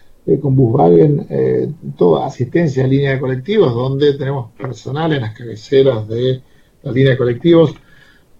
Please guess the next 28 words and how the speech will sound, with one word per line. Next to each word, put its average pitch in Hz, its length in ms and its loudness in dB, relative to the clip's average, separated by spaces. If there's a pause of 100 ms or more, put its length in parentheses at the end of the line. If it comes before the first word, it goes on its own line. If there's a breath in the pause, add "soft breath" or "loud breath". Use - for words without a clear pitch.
E 170 60 4
incluso, 170 640 4
eh, 143 260 -2
a, 135 300 -4
a - 20 -2
las 135 140 -2
grandes 156 340 2
flotas 139 320 0
de 120 80 -2
camiones 131 400 -2
también 156 380 -2
les 120 100 2
das 117 200 -4
asistencia, 127 840 -2 (460 soft breath)
vendiéndole 165 560 4
repuestos, 151 460 2
vendiéndole 143 340 -4
lubricantes 143 720 2
y 135 60 -2
a 135 40 4
veces 135 240 0
hasta 120 260 -4
asesorándolos. 139 960 2
Nuestro 131 240 -6
manual 147 260 -2
de 151 100 2
garantía 135 540 -4
hoy 139 320 -2